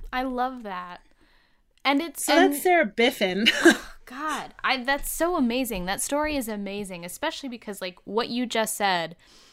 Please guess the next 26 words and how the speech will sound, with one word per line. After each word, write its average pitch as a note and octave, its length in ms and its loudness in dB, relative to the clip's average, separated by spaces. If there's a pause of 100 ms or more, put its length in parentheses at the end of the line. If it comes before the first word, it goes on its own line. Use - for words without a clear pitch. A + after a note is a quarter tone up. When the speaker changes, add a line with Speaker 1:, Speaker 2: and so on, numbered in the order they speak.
(160)
Speaker 1:
about F#3+ 340 4
how F#3+ 460 0 (420)
her G#3+ 140 0
talent A3 560 0
was F#3 560 2 (340)
already, A3+ 680 4
it G3 120 2
already A3+ 380 2
surpassed F3+ 840 -4
her F#3+ 140 -4
contemporaries E3+ 1120 -6 (380)
in A3 100 2
a G3+ 80 4
lot G3 360 4
of F3 100 -6
ways. E3 440 -2 (640)
Taking, C#4 640 -6 (160)
taking F4 400 -4 (200)
everything C4+ 640 0
else G#3+ 380 0
about F3+ 320 0
her G3 160 -6
life F#3 380 0 (100)
out A#3+ 180 4
of G3+ 160 -6
it, E3 160 -10